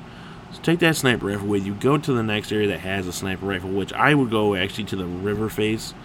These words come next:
to get more ammo. I'd use it. I'd kick Living Daylights and everything, then go to the rock slide, 'cause the rock <laughs> slide is pretty entertaining.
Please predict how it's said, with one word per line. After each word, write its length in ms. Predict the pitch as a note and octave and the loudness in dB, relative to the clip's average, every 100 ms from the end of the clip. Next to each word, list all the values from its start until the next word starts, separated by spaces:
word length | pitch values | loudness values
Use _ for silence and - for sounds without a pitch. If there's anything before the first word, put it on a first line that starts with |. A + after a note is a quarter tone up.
| - - - - - | -16 -16 -16 -12 -4
to 60 | |
get 160 | G#2 G2 | 0 2
more 280 | G#2 G#2+ G2+ | 2 0 0
ammo. 480 | G#2+ G#2+ G#2+ G#2 G2 - - | -2 0 0 -2 -4 -10 -12
I'd 200 | F2+ F2+ | -10 -4
use 320 | A2+ B2 A#2+ | 2 4 4
it. 200 | B2 G#2+ | 2 0
I'd 180 | - - | -6 -12
kick 180 | G2 - | -10 -2
Living 180 | A2 G#2+ | -2 0
Daylights 300 | G#2+ G#2+ G2 | 0 0 0
and 80 | G#2 | -2
everything, 300 | G#2 G#2+ G#2 | -2 -2 -2
then 100 | A2+ | 0
go 120 | A#2 | 2
to 80 | A2 | 4
the 80 | G2 | 4
rock 260 | F#2 F#2 | 4 2
slide, 220 | - - | -6 -8
'cause 120 | B2 D3 | -4 0
the 60 | |
rock 260 | G3+ A3 - | 6 6 4
<laughs> 0 | |
slide 460 | C3+ - G#2+ F#2+ - - - - | 0 4 4 2 -2 -10 -12 0
is 140 | G2+ | 0
pretty 380 | G2 C3+ A2+ F#2+ | 4 4 6 4
entertaining. 480 | F#2 F2 F2 D2+ | -2 -4 -6 -8